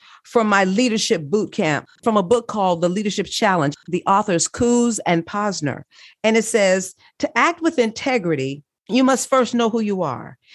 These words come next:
You can only be authentic when you lead according to principles that matter most to you. Otherwise, you're only putting on an act."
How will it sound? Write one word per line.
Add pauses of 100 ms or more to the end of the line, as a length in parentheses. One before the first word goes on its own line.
(140)
You
can
only
be
authentic
when
you
lead
according
to
principles
that
matter
most
to
you.
Otherwise, (300)
you're
only
putting
on
an
act."